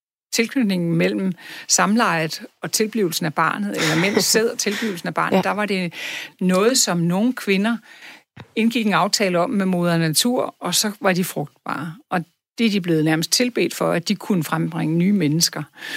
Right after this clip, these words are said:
Speaker 1: Og det er jo også noget, man ser på nogle, øh, på nogle t-shirts i dag. "What's your superpower? I can make children." Ikke? Altså, øh, så,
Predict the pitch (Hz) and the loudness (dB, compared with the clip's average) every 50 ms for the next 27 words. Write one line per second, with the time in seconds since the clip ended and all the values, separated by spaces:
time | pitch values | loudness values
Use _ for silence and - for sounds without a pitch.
0 | - - - - - 175 170 - - 226 233 240 226 220 214 208 175 202 - - | -10 -10 -10 -8 -4 0 0 2 2 2 4 4 4 4 2 2 2 0 0 0
1 | 214 202 190 170 160 165 170 165 - - - - - - - - 170 170 170 160 | -2 -2 0 0 0 0 0 -2 -6 -14 -20 -20 -20 -10 -4 0 2 4 4 4
2 | 156 156 - - 175 - - 180 170 170 165 165 160 160 156 147 - - 226 240 | 2 0 -2 -6 -8 -8 -6 -2 -2 0 0 0 0 -2 -2 0 0 0 2 2
3 | - - 233 180 160 - 208 190 180 185 196 208 - 208 190 196 214 - - - | 2 0 0 0 2 0 0 2 4 2 2 2 0 -2 -2 -2 0 0 0 2
4 | 220 208 196 - - 233 226 - 214 185 - 175 165 160 160 - - - - 180 | 2 4 4 2 2 2 0 -2 -4 -4 -4 -4 -4 -4 -4 -4 -4 -4 -4 -4
5 | - 220 208 185 180 185 190 - - - 233 240 254 - 202 180 170 - - 233 | -4 -2 -2 0 0 0 -2 -2 -2 -2 -2 -2 -2 -4 -6 -6 -6 -4 -6 -6
6 | - - 180 170 - 180 170 - - - - - - - - - - - - 220 | -4 -2 -2 0 0 0 -2 -4 -6 -10 -10 -10 -10 -10 -10 -12 -10 -4 -2 0
7 | 196 175 175 - 196 170 156 | 2 2 4 4 4 4 4